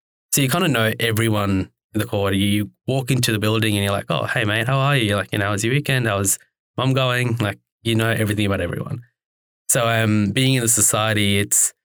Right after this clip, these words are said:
nice to go to events and hang out with people in social settings that you see, like, you, you sort of become a family. I think everyone calls the physio,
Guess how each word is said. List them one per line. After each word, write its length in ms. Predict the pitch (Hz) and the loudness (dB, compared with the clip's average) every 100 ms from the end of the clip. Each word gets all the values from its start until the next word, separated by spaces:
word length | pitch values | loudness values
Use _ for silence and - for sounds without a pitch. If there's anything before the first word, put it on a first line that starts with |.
| _ _ _ _ | _ _ _ _
nice 380 | - 117 120 123 | -4 -2 0 0
to 580 | - 117 107 104 101 98 - | 0 2 2 2 0 -2 -2
go 120 | 127 | 0
to 60 | |
events 600 | 120 107 110 110 107 - | 0 0 2 2 2 0
and 340 | 104 95 92 95 | 0 0 -2 -4
hang 280 | - 107 104 | -2 0 0
out 160 | 101 | -2
with 180 | 104 - | -4 -4
people 260 | 110 101 101 | -4 -2 -2
in 120 | 98 | 0
social 300 | 110 104 107 | 0 0 0
settings 440 | - 101 98 98 | 0 0 0 0
that 160 | 101 101 | 0 0
you 340 | 101 101 95 - _ _ - | 0 0 -2 -8 _ _ -6
see, 140 | 110 - | -6 -4
like, 220 | 104 - | -6 -4
you, 160 | 101 104 - | -4 -4 -4
you 180 | 123 - - | -4 -4 -2
sort 160 | 196 | 0
of 60 | 165 | 0
become 200 | 139 101 | 0 -2
a 40 | |
family. 340 | 92 101 110 95 | -2 0 0 0
I 40 | |
think 220 | 95 104 | 0 -2
everyone 340 | 110 110 107 101 | 0 0 -2 -2
calls 320 | - 98 98 | -2 -2 -2
the 80 | 101 | -4
physio, 600 | - 98 98 92 90 | -2 -2 0 -2 -2